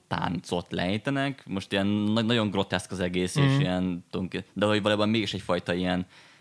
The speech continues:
Speaker 1: öm, valahol egy erotikus, vagy egy ilyen násztáncszerű dolog akar lenni, és akkor a, a következő jelenetben meglátjuk a, a gyerekeket, a,
Speaker 2: Tényleg.
Speaker 1: a, a rend-, rend-, a rendőrfőnöknek a gyerekeit, akik, ö,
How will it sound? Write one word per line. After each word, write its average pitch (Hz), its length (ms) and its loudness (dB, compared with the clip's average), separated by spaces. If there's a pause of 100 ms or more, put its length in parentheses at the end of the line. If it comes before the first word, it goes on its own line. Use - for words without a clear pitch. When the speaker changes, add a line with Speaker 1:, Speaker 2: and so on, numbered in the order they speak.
(120)
Speaker 1:
öm, 90 600 0
valahol 95 340 2
egy 90 200 0
erotikus, 90 640 -4
vagy 92 160 0
egy 92 120 0
ilyen 87 160 0
násztáncszerű 90 800 -2
dolog 87 280 0
akar 87 260 0
lenni, 143 460 -2 (320)
és - 180 -4
akkor 110 260 -2
a, 107 200 0
a - 200 -6
következő 98 380 -2
jelenetben 101 340 0
meglátjuk 95 520 -2
a, 92 320 0
a 95 100 -4 (100)
gyerekeket, - 720 -4 (320)
a, 92 200 2
Speaker 2:
Tényleg. 107 340 4
Speaker 1:
a, 95 240 2
a 98 60 0
rend-, 92 220 0
rend-, 98 260 -4
a 101 60 -4
rendőrfőnöknek 92 760 0
a 90 40 0
gyerekeit, 92 720 0
akik, 92 360 -2
ö, 95 220 2